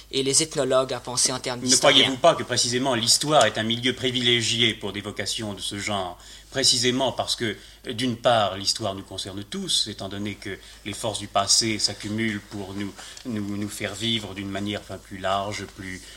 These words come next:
Speaker 2: plus active sur la, le seuil de notre présent, et ensuite parce que l'histoire, enfin, s'accommode de ces espèces de prophéties, de prévisions, euh, de, de grands esprits, enfin, qui eff-, s'efforcent de couvrir l'avenir, alors même que, euh, la,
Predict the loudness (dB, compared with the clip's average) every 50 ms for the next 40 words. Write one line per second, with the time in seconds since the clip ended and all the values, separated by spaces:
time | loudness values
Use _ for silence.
0 | -20 -18 -14 -10 -8 -8 -8 -8 -6 -4 -2 -2 -2 -2 -2 -2 -2 -2 -2 -4
1 | -6 -8 -8 -8 -6 -4 -4 -4 -4 -6 -6 -2 0 2 2 2 2 0 -2 -4
2 | -8 -10 -10 -10 -12 -12 -8 -4 -4 -2 0 -2 -2 -4 -4 -12 -20 -16 -4 0
3 | 0 0 2 2 0 2 2 0 0 0 -4 -4 -6 -8 -10 -10 -10 -10 -2 -2
4 | 2 2 2 2 2 0 0 2 0 -2 -2 0 0 0 0 0 -2 -4 -6 -4
5 | -2 -2 -2 -2 -2 -2 0 0 0 0 -2 -4 -4 -4 -4 -2 -2 -4 -2 -2
6 | -2 -2 -2 -4 -8 -8 -6 -4 -4 -4 -6 -6 -6 -6 -6 -6 -8 -6 -8 -6
7 | -6 -4 -2 -2 0 0 0 0 -2 -2 -4 -6 -8 -6 -6 -6 -6 -6 -6 -6
8 | -4 -2 -2 -2 -4 -6 -10 -16 -20 -20 -20 -20 -12 -10 -8 -8 -6 -6 -6 -6
9 | -4 -4 -6 -6 -8 -10 -12 -12 -16 -20 -20 -16 -10 -10 -8 -6 0 0 0 0
10 | 0 -6 -8 -8 -4 -6 -4 -4 -4 -8 -8 -10 -10 -8 -6 -4 -4 -4 -4 -4
11 | -4 -4 -6 -6 -6 -6 -6 -8 -8 -10 -12 -6 -4 -4 -4 -2 2 2 2 2
12 | 0 -6 -8 -8 -8 -10 -8 -6 -6 -4 -4 -4 -6 -4 -2 -2 -2 -2 -4 -8
13 | -10 -12 -4 -2 0 0 0 0 2 2 2 2 2 -2 -2 0 0 2 2 0
14 | -2 -4 -6 -6 -8 -12 -18 -18 -16 -12 -10 -8 -8 -4 -2 -2 -2 0 -2 -4